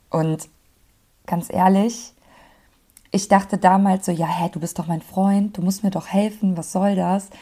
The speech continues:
Heute denke ich mir, „Boah, Luna, hast du eigentlich eine Meise, Alter? Also,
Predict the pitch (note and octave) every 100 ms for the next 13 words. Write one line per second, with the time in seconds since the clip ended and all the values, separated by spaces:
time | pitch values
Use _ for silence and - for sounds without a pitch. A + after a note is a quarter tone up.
0 | - - - - _ _ _ - G#3+ A#3+
1 | G#3 G3+ G3 - F#3 F#3 F#3+ G#3+ - F3+
2 | F3 A3+ A3 F#3+ - - - - - -
3 | F#3 F3+ D#3 D#3 D#3 D3 C#3+ - - B3
4 | C4 B3+ A3 F#3+ F#3+ - _ - D#3+ D#3